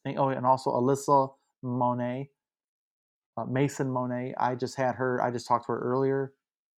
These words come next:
And I just talked to another guy for Beards for Yang out of, uh, uh, Savannah, Georgia. It's just, like, all this because of Andrew Yang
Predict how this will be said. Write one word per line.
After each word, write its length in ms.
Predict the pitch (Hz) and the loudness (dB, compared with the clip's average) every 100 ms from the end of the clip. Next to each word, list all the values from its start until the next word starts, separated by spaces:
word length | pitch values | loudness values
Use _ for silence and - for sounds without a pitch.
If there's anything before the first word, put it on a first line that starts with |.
| _ _ _ - | _ _ _ -8
And 80 | 120 | -4
I 60 | |
just 200 | 113 135 | -2 0
talked 240 | 135 139 - | 2 2 0
to 60 | |
another 180 | 127 143 | -2 -2
guy 280 | 131 131 131 | 2 2 0
for 160 | - | -4
Beards 400 | 110 135 135 139 | -2 2 4 4
for 140 | - 127 | 0 -2
Yang 360 | 117 123 123 123 | 0 -2 -4 -2
out 160 | 117 | -2
of, 200 | 117 110 | -4 -4
uh, 360 | 113 107 107 104 - _ _ _ _ _ _ 113 | -2 0 -2 -4 -10 _ _ _ _ _ _ -8
uh, 40 | |
Savannah, 520 | - 110 117 120 117 | -6 -6 -4 -4 -6
Georgia. 360 | 110 160 135 113 | 0 0 0 -2
It's 120 | 110 | -2
just, 180 | 151 - | -2 4
like, 280 | 131 120 _ _ _ _ _ | 2 2 _ _ _ _ _
all 280 | 135 180 175 | 6 6 6
this 380 | 143 151 110 - | 4 2 0 -4
because 320 | 123 - 127 | -2 0 2
of 100 | 110 | 0
Andrew 360 | 127 139 131 110 | -2 0 -2 -4
Yang 380 | 107 104 151 | -6 -6 -6